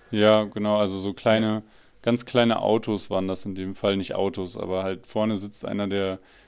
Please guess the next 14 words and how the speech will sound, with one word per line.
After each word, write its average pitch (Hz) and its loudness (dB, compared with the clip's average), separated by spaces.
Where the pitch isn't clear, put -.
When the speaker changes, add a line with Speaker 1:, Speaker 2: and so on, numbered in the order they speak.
Speaker 1:
der 98 -2
das - -4
Gerät 113 2
lenkt. 120 -2
Speaker 2:
<laughs> - -16
Speaker 1:
Und, 101 -4
und 98 -2
hinten 113 0
können 104 -2
sich 95 -8
dann 98 -4
zwei 101 2
Personen 95 -6
reinsetzen. 90 -8